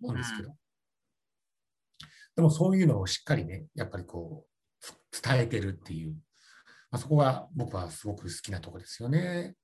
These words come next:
Speaker 1: あとね、食べ物面白いのたくさんあるってとこです。
Speaker 2: <laughs> そうですよね。ギャグ、
Speaker 1: で、
Speaker 2: ギャグ系のとか。
Speaker 1: そ-、そうですよ。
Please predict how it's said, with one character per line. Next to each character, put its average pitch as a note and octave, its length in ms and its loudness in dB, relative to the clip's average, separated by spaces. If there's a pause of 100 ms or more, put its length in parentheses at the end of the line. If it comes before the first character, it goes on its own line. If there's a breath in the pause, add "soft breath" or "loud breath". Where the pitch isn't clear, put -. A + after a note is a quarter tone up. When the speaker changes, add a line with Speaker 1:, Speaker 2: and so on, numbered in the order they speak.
(380)
Speaker 1:
あ D#3 100 4
と C#3+ 100 4
ね、 F#2 280 -4 (760 soft breath)
食 D#3+ 100 8
べ C4+ 80 10
物 C4+ 200 12
面 D#3+ 200 10
白 G3+ 220 4
い - 20 6
の D#3 100 8
た - 120 -2
く - 80 -6
さ E3 120 6
ん D#3+ 60 10
あ D3 40 10
る D3+ 80 4
っ - 60 -2
て - 120 -12
と - 80 -16
こ D#3 100 -10
で D3+ 40 -8
す。 - 80 -4
Speaker 2:
<laughs> - 1000 -4
そ C3 180 0
う - 20 -2
で G2 100 -10
す - 100 -18
よ B2+ 120 -14
ね。 C#3 180 -8 (1300)
ギ C3 120 -6
ャ C#3+ 100 -6
グ、 D3+ 180 0
Speaker 1:
で、 C#3 60 -8
Speaker 2:
ギ C3+ 80 4
ャ C#3+ 80 6
グ D3 100 0
系 C3 200 2
の A#2+ 140 0
と C#3 100 -2
か。 - 340 -6 (520)
Speaker 1:
そ-、 F#3 80 2
そ E3+ 40 8
う D#3+ 40 8
で D3+ 60 6
す B2+ 80 -2
よ。 G2+ 240 -8